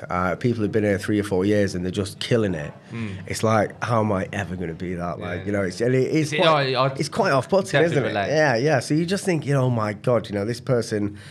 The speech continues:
Speaker 1: has done five deals and I can't even get someone to answer a phone call
Speaker 2: Yeah,
Speaker 1: to
Speaker 2: yeah,
Speaker 1: me."
Speaker 2: you're nowhere near that.
Speaker 1: Yeah, <laughs> exactly. So I was like, "Oh man," but,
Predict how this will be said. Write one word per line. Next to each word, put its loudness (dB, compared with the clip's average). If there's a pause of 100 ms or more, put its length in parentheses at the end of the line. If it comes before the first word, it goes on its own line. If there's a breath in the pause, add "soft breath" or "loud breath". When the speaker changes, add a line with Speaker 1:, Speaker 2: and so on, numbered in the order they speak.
(140 loud breath)
Speaker 1:
has -20
done 0
five -2
deals 2
and 0
I -8
can't -4
even -4
get -4
someone -4
to -6
answer -8
a -12
phone -2
call -6
Speaker 2:
Yeah, -4
Speaker 1:
to -4
Speaker 2:
yeah, -4
Speaker 1:
me." -4
Speaker 2:
you're -4
nowhere -8
near -8
that. -12
Speaker 1:
Yeah, 0 (280)
<laughs> 4
exactly. 0
So -2
I 4
was 0
like, 2
"Oh 0
man," -2
but, 0